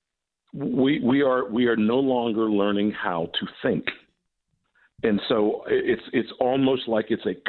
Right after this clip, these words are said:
cut and paste world. So one of the things that I texted you, Marty, yex-, yesterday, this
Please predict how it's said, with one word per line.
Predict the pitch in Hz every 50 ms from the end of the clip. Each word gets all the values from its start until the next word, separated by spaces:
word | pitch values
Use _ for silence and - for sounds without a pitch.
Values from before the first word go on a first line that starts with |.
| - -
cut | 131 120 - -
and | 110 95 95 - -
paste | - 120 104 - - -
world. | 92 92 95 92 80 71 69 - - - - - - - - -
So | - 165 139 131 - - - _ _
one | 110 139 160 180
of | 175 -
the | 175
things | 170 143 120
that | 135 131
I | 120
texted | - - 139 - - -
you, | 139 123
Marty, | 120 117 113 113 110 101
yex-, | 104 101 - - - -
yesterday, | - 107 101 - - - 92 101 95 87 - - - - - _ _
this | - 127 143